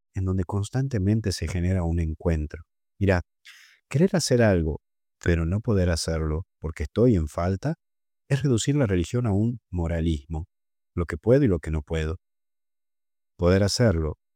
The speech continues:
pero no quererlo, porque tengo mi convicción, entonces es ap-, es aceptar la religión como una relación de mi vida y un complemento. Por último, vende.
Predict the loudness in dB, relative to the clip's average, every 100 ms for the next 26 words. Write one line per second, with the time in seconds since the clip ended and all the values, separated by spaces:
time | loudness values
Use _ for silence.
0 | _ -4 0 0 0 0 2 2 0 -2
1 | -6 _ _ _ -6 -2 0 2 4 4
2 | 2 0 2 0 -2 -2 0 -2 -8 _
3 | _ _ -8 -2 -2 -2 -4 -4 -4 -6
4 | -10 -6 -4 -2 -4 -6 -4 -2 0 -2
5 | -2 -2 -2 -2 -2 -2 -8 _ _ _
6 | _ -4 0 0 0 -2 -2 -2 0 0
7 | 0 0 0 -4 -10 _ _ _ _ -4
8 | -2 -2 -2 -2 -2 -2 -4 -8 -20 _
9 | _ _ _ _ _ _ _ _ _ _
10 | _ _ _ _ _ _ _ _ _ 4
11 | 4 4 0 2 0 -2 -6